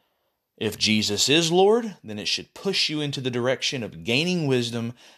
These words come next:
and understanding in this generation in which we live. And the book of Daniel tells us in the closing chapter of Daniel,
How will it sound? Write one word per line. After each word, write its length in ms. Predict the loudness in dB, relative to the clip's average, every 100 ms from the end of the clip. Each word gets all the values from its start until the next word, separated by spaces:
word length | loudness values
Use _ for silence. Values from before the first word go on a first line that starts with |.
| _
and 160 | -10 -2
understanding 800 | 0 0 -2 -2 -2 -2 -4 -6
in 260 | -12 -6
this 300 | -2 0 0
generation 920 | -2 -4 -2 -2 -4 -4 -2 -2 -4 -8
in 160 | -8
which 260 | -6 -6 -8
we 180 | -8 -6
live. 500 | -4 -4 -6 -10 -20 _ _ _ _ _ _ _ _ _ _ _ _ _
And 140 | 0 4
the 60 |
book 180 | 4 4
of 120 | 0
Daniel 340 | 0 0 -2 -2
tells 340 | 0 0 -2
us 220 | -6 -6
in 140 | -6 -8
the 80 | -6
closing 400 | -4 -2 -4 -2
chapter 400 | 0 0 -2 -6
of 80 |
Daniel, 420 | -4 -4 -4 -8